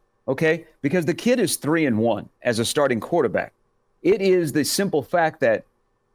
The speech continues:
that offense isn't moving forward, and that offense needs a quarterback that is dynamic, that can move the offense forward, can, can overcome some of the defaults you have, but elevate everybody.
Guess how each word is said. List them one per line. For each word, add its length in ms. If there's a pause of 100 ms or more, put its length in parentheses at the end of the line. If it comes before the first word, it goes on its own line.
(120)
that 300
offense 680 (300)
isn't 280
moving 360
forward, 560 (100)
and 280
that 200
offense 480
needs 180
a 40
quarterback 640
that 100
is 140
dynamic, 680 (260)
that 160
can 140
move 220
the 120
offense 420
forward, 500 (220)
can, 300 (220)
can 360 (340)
overcome 580
some 220
of 60
the 60
defaults 500
you 80
have, 360 (280)
but 240
elevate 460
everybody. 520